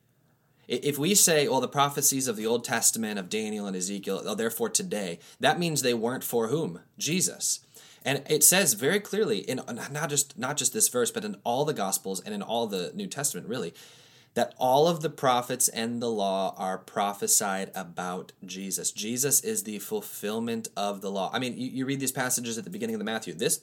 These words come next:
at the beginning of Matthew, "This was to fulfill what was written in the prophet Isaiah, blah, blah, blah, blah, blah. This was to fu-, fulfill what was written, blah, blah, blah, blah."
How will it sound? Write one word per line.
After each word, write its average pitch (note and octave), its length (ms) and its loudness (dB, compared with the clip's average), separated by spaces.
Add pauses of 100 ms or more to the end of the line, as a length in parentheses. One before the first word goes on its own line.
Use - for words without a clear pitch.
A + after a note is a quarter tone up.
at G#2+ 120 -2
the A2 60 -6
beginning A2+ 220 -4
of A2 100 -4
Matthew, F#2+ 240 -6 (320)
"This G3 220 6
was A#2 220 2
to A#2 120 2
fulfill A2 460 0
what G#2+ 180 2
was G#2+ 160 0
written A#2+ 340 -2
in G#2 220 -4
the A2+ 80 -4
prophet A#2 280 -2
Isaiah, A2+ 580 -2
blah, G#2 220 -4
blah, G2+ 100 -2
blah, F#2+ 120 -2
blah, F2 120 -4
blah. D#2 160 -8
This C3+ 260 0
was A2+ 140 0
to A2 100 -4
fu-, G2+ 360 -6 (120)
fulfill G#2 380 -4
what G#2 160 0
was A2 160 0
written, A2 320 -2
blah, G2+ 100 -4
blah, G#2 80 -6
blah, G#2 80 -4
blah." G2 240 0